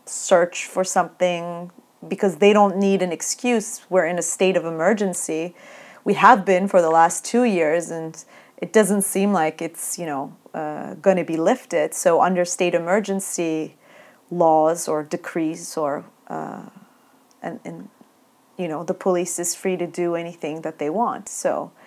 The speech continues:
any form of intimidation goes. Um, and in some cases even, I mean, two years ago, a video activist was detained and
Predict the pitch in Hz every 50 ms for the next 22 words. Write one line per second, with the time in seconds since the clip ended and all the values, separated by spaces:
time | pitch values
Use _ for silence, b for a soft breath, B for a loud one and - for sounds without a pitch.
0 | b b b b - 208 226 226 220 214 202 196 190 - - - - - - 226
1 | 208 196 185 175 175 185 185 180 175 - 190 175 170 170 - 170 165 165 165 -
2 | 160 160 165 160 170 185 208 240 262 262 - - B B B B B B B B
3 | B B B B _ _ - 180 170 165 160 156 151 156 151 156 190 185 - _
4 | _ _ - - 208 208 196 - - - 208 196 - - 208 190 196 196 - 202
5 | 185 185 - - 196 185 170 190 190 175 180 185 180 180 180 175 - - - 170
6 | 175 170 170 170 165 202 - - - 214 202 190 185 185 180 - 185 165 180 175
7 | 170 160 160 180 180 180 170 156 151 160 160 - - 165 160 151 - - - -
8 | 165 165 160 160 156 - - - 180 180 185 180 - 220 208 220 208 180 170 185
9 | 185 170 160 160 156 156 165